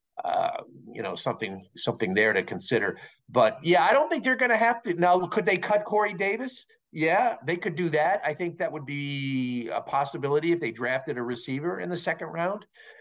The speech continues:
Um, they would possibly move on from Corey Davis. And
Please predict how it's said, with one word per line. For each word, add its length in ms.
Um, 320
they 160
would 220
possibly 460
move 200
on 160
from 160
Corey 320
Davis. 540
And 300